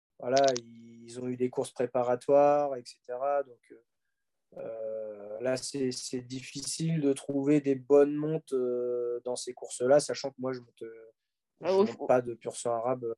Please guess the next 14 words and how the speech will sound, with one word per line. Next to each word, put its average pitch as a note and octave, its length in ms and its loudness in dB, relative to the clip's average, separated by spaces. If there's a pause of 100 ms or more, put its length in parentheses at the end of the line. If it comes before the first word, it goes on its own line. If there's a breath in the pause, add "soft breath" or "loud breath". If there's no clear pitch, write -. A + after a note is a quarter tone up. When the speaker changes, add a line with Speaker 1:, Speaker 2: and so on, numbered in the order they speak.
(180)
Speaker 1:
au - 60 -20 (160)
Japon. B2 280 -10 (800)
Speaker 2:
Ou E3+ 40 0
alors, F#3 180 4
faut F#3+ 140 0
enfermer F3 320 0
Olivier F3 300 -4
Pellier F3 240 0
dans E3+ 180 -2
un D#3+ 60 -2
placard. - 440 -6 (280)
C'est - 320 -8 (180)
notre F3+ 180 -4
solution. F3 400 -2